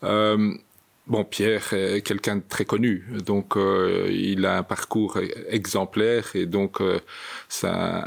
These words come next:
un entrepreneur comme on aimerait en avoir, euh, des milliers en, en, en Wallonie.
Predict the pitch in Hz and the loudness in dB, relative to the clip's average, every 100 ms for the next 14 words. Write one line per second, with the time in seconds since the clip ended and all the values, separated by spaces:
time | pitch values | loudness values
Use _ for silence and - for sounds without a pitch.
0 | - 110 131 127 123 - 107 117 110 127 | -4 -2 0 0 -2 -4 -2 0 2 2
1 | - - 110 104 107 110 - 131 117 104 | -2 -2 0 2 2 2 2 0 0 0
2 | 101 - 123 123 117 - 98 92 95 104 | 0 0 2 0 0 0 2 2 2 2
3 | 123 120 135 127 101 98 92 - 101 101 | 2 4 4 2 2 0 0 -2 -6 -6
4 | - - 98 98 107 135 104 | -4 0 2 2 4 4 2